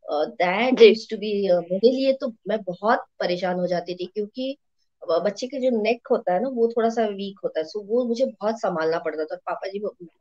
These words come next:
Speaker 1: मतलब जो भी मेरे डायरेक्टर होते थे, आनंद जी हो, पापा जी हो, say, "please ये संभालना।" And, uh, उसमें तो मेरा मतलब, I, I used to palpitate, my heart would be in my mouth, you know, कि,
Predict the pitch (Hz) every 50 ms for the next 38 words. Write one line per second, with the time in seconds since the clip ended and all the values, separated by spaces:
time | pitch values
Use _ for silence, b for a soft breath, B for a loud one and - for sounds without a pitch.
0 | _ _ - 175 175 208 196 185 220 240 233 269 302 262 247 240 226 196 190 180
1 | 175 - 180 180 170 160 170 170 170 151 160 165 165 175 170 175 190 185 185 185
2 | - 185 170 - 156 170 175 185 196 196 - 226 233 226 - - _ _ - 226
3 | 226 247 254 220 202 196 214 226 226 226 190 170 156 131 113 - - - _ _
4 | B B B B B B B B B B _ _ _ - - 156 175 196 214 233
5 | 233 226 214 208 202 202 190 175 185 _ _ _ _ _ _ _ _ _ _ -
6 | 208 - - 226 226 269 285 277 285 285 262 247 240 254 247 247 233 254 247 233
7 | 233 - - - - 208 208 208 208 214 220 196 208 233 214 208 - - 247 -
8 | 214 180 165 160 - 208 202 202 170 165 175 190 175 170 170 185 - 214 214 202
9 | - - - _ - 214 214 202 202 208 196 190 175 165 160 170 170 170 - 160
10 | 151 151 160 190 196 - 208 220 208